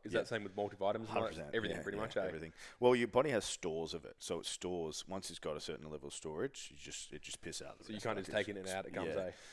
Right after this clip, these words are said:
Speaker 2: But
Speaker 1: Yeah.
Speaker 2: I'm just fucking added it in 'cause I wanna be superhuman.
Speaker 1: Yeah.
Speaker 2: So that's why. So
Speaker 1: <laughs>
Speaker 2: I've come off it, and now I'm drinking four and a half litres, and my cholesterol was actually a little bit high, and this is funny to talk about in the podcast, but, um, 'cause I'm, we train so much,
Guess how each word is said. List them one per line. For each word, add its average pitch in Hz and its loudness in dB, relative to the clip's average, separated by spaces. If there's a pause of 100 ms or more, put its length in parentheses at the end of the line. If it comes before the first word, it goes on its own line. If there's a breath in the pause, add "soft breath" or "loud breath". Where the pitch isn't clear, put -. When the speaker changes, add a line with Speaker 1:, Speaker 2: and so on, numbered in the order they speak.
Speaker 2:
But 92 -2
Speaker 1:
Yeah. 98 6
Speaker 2:
I'm 104 4
just 82 -6
fucking - -10
added 80 -4
it 82 -4
in 80 -6
'cause - -10
I 76 -2
wanna 76 -6
be 69 -10
superhuman. 73 -10 (120)
Speaker 1:
Yeah. 95 -6
Speaker 2:
So 85 -2
that's 78 -4
why. 76 -4
So - 2
Speaker 1:
<laughs> - -10
Speaker 2:
I've 107 4
come 127 4
off 104 0
it, 85 0
and 107 -6
now 104 -2
I'm 87 -6
drinking 80 -8
four 90 -4
and 85 -2
a - 0
half 80 -4
litres, 78 -4
and 80 -4
my 92 2 (140)
cholesterol 80 -2
was 76 -4
actually 78 -4
a - -8
little 80 -6
bit 73 -6
high, 76 -6
and 73 -10
this 73 -10
is 71 -14
funny 78 -8
to - -16
talk - -10
about 71 -6
in 69 -10
the - -12
podcast, 80 -6
but, - -4 (460 loud breath)
um, 82 0 (800)
'cause 120 2
I'm, 98 4
we 90 -2
train 85 -4
so 92 0
much, 78 -6